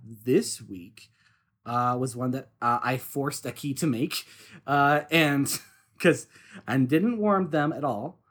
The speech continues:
Uh, so the prompt was, uh,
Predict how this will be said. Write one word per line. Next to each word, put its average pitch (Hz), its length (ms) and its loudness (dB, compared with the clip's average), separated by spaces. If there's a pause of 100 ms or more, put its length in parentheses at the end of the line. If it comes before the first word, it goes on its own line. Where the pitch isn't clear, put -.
(560)
Uh, 117 360 -4 (1800)
so 120 640 -6
the - 60 -16
prompt - 500 -6
was, 127 460 -6
uh, 107 140 -12